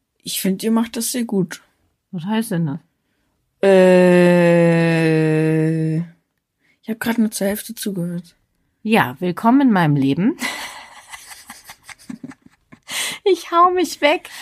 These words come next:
Speaker 2: Ähm, ich hab gesagt, dass ich, ähm, immer wieder versuche, mit dir in den Austausch zu gehen, um
Speaker 1: Ja,
Speaker 2: zu
Speaker 1: das
Speaker 2: gucken, ob deine Bereitschaft, wie wir
Speaker 1: Ja.
Speaker 2: das hinkriegen können.
Speaker 1: Das tust
Speaker 2: Und
Speaker 1: du.
Speaker 2: es gibt kein Verbot, ich nehme dir nichts weg, ich, ich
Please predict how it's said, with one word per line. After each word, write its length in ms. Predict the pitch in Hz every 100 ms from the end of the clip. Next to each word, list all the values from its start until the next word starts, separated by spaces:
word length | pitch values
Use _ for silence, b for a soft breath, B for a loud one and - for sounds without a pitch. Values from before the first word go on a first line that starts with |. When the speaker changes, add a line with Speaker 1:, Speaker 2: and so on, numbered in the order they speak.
| B -
Speaker 2:
Ähm, 540 | 208 196 190 180 165 -
ich 160 | - 214
hab 160 | 220 -
gesagt, 500 | 180 180 220 - 190
dass 160 | 185
ich, 300 | - 170 -
ähm, 540 | - 185 180 175 175 - _ _ _ - - -
immer 260 | 202 202
wieder 180 | 180 190
versuche, 440 | 175 190 180 196 196
mit 180 | 180
dir 60 | 175
in 40 | 170
den 140 | 170
Austausch 420 | 165 180 - 185
zu 160 | - 175
gehen, 340 | 170 190 185 -
um 400 | 170 165 165 160
Speaker 1:
Ja, 260 | - 202 139
Speaker 2:
zu 100 | 170
Speaker 1:
das 80 | 175
Speaker 2:
gucken, 220 | 214 220
ob 120 | 147
deine 220 | 185 190
Bereitschaft, 720 | 175 156 170 185 190 165 - -
wie 280 | - 175 185
wir 80 | 180
Speaker 1:
Ja. 40 |
Speaker 2:
das 140 | 175 -
hinkriegen 480 | 202 180 156 139 139
können. 320 | - 127 - B B B
Speaker 1:
Das 160 | - -
tust 180 | 233
Speaker 2:
Und 80 | 190
Speaker 1:
du. 40 | 208
Speaker 2:
es 100 | 175
gibt 260 | 220 - -
kein 460 | 208 208 220 208
Verbot, 540 | - 190 160 190 202 170
ich 120 | 165
nehme 160 | 190 180
dir 80 |
nichts 240 | 180 170 170
weg, 200 | 190 190
ich, 260 | - - -
ich 220 | 165 -